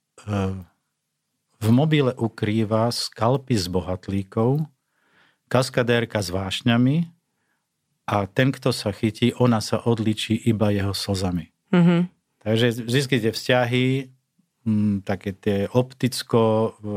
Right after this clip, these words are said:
Speaker 1: neviem jaké, že a som videl babu a tá, ty, to,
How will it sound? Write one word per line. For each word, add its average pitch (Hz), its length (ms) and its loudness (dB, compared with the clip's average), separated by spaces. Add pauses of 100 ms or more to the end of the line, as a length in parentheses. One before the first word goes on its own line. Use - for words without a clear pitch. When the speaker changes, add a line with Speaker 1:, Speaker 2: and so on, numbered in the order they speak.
(500)
Speaker 1:
neviem 104 340 2
jaké, 104 300 0
že 95 180 -4 (600)
a 90 160 -6 (100)
som - 260 -10
videl 98 280 -8
babu 95 400 -4
a 87 100 -8 (260)
tá, 87 380 -2 (140)
ty, 87 260 -14 (400)
to, 92 240 -12